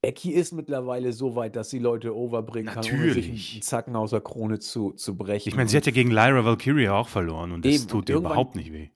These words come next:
Speaker 1: irgendwann gibst du ihr noch mal einen Run und dann alles wieder gut. Also das ist ja überhaupt kein Problem. Ja, dann, dann gehe ich tatsächlich, äh, um die Sache ein bisschen spannend zu machen, auf, ähm, Rhea gegen Banks.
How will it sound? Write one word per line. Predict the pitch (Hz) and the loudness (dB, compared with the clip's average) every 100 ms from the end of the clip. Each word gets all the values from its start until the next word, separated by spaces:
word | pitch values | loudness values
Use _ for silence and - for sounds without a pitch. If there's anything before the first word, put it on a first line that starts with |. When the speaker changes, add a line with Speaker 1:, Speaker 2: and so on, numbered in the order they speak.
| _ | _
Speaker 1:
irgendwann | 120 143 156 | -6 -4 -4
gibst | 143 160 - | -6 -10 -4
du | |
ihr | 143 | -2
noch | 131 117 | -2 -4
mal | 127 117 | -4 -6
einen | 113 | -4
Run | 104 151 | -4 -4
und | 160 | -6
dann | 127 | -6
alles | 120 127 - | -6 -6 -4
wieder | 117 | -4
gut. | 113 - - | -2 -2 -2
Also | 101 110 | -4 -4
das | 113 117 | -2 -2
ist | 131 | -2
ja | 127 120 | 0 0
überhaupt | 110 113 104 110 135 143 - - _ _ | -2 -8 -8 -4 -6 -6 -20 -20 _ _
kein | 123 120 | -6 -6
Problem. | - 127 156 113 - - | -6 -6 -4 -4 -8 0
Ja, | 170 | 2
dann, | 202 202 | 2 0
dann | 202 202 | -4 -4
gehe | 185 | -8
ich | 240 - | -10 -6
tatsächlich, | 208 143 139 139 147 262 294 - | -6 -4 -8 -6 -4 -4 -6 -10
äh, | 165 185 190 190 160 | -6 -4 -4 -6 -8
um | 175 180 175 160 | -6 -6 -6 -6
die | 160 | -2
Sache | 190 185 | -2 -2
ein | |
bisschen | 160 160 143 | -6 -6 -8
spannend | 156 147 180 | -6 -6 -6
zu | 214 | -6
machen, | 202 202 202 208 - | -4 -4 -4 -6 -6
auf, | 147 156 156 160 156 - - | -2 2 2 2 -2 -16 -8
ähm, | 143 147 147 143 123 _ _ _ 110 | -6 -6 -8 -10 -12 _ _ _ -4
Rhea | 120 160 165 151 131 127 _ _ | 2 2 2 -2 -2 -8 _ _
gegen | 147 135 127 | -6 -6 -6
Banks. | 127 127 190 320 - - | -4 -4 -6 -14 -14 -14